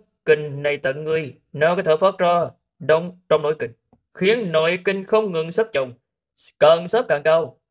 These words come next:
tiếp đó phát huy ra ý lực siêu việt cực hạn đó. Ba, Ba Vân, lý nào nó là Ba Vân Điệp Lân Kinh?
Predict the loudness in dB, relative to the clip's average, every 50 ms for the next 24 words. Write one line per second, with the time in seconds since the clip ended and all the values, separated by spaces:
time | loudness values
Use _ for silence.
0 | _ _ -8 -6 -2 0 2 2 2 2 0 0 0 0 -4 -2 -2 0 0 0
1 | 0 0 0 -2 -2 -2 -2 -4 -4 -2 -4 -4 -6 -6 -6 -4 -4 -4 -4 -2
2 | -2 -2 -2 -4 -8 _ _ _ _ _ _ _ _ _ _ _ _ _ _ _
3 | _ _ _ _ _ -12 -4 0 0 0 0 -2 -6 -6 0 2 4 4 4 2
4 | 0 -2 -4 -6 -14 -12 -6 -2 -2 0 2 2 0 0 0 -2 -2 -4 -4 -6
5 | -8 -10 _ _ _ _ _ _ _ _ _ _ _ _ _ _ _ -2 2 4
6 | 6 6 6 6 6 4 2 2 2 -2 -6 -6 -6 -6 -6 -6 -4 -2 -2 -2
7 | -4 -6 -10 -12 -12 -12 -14